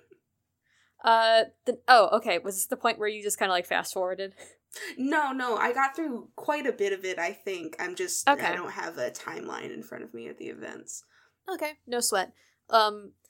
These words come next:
Speaker 1: the, the next scene that we get to see is, uh, dance class, 'cause they're practicing
Speaker 2: Oh,
Speaker 1: before
Speaker 2: yeah.
Speaker 1: the big audition for Dimitri Stone.
Speaker 2: <laughs>
Speaker 1: And
Speaker 2: Okay.
Speaker 1: they, they,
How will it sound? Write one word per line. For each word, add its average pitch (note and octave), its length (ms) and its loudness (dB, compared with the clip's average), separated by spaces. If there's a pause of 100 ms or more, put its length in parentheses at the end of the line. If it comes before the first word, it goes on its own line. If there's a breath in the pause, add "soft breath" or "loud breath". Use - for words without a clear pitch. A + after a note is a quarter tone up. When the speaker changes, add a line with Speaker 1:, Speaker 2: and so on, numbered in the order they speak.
(420)
Speaker 1:
the, A#3+ 360 2
the A3+ 80 4
next B3 240 2
scene C#4+ 200 -2
that B3+ 120 0
we A#3+ 120 -4
get A3+ 180 2
to A3+ 80 -2
see A3+ 460 -4
is, A3 540 0
uh, G#3 460 4 (180)
dance C4 320 2
class, F#3+ 800 2 (240)
'cause G#3+ 160 -2
they're G#3+ 100 2
practicing A#3 640 4
Speaker 2:
Oh, G#3+ 100 2
Speaker 1:
before G#3 180 2
Speaker 2:
yeah. G3+ 60 -2
Speaker 1:
the F3 280 -6
big B3+ 180 10
audition A3 520 6
for G3 180 0
Dimitri B3+ 640 0
Stone. F#3 840 2 (600 soft breath)
Speaker 2:
<laughs> F4+ 260 2
Speaker 1:
And A3+ 560 6
Speaker 2:
Okay. - 240 -12 (180)
Speaker 1:
they, A#3 460 4 (640 loud breath)
they, C4+ 300 2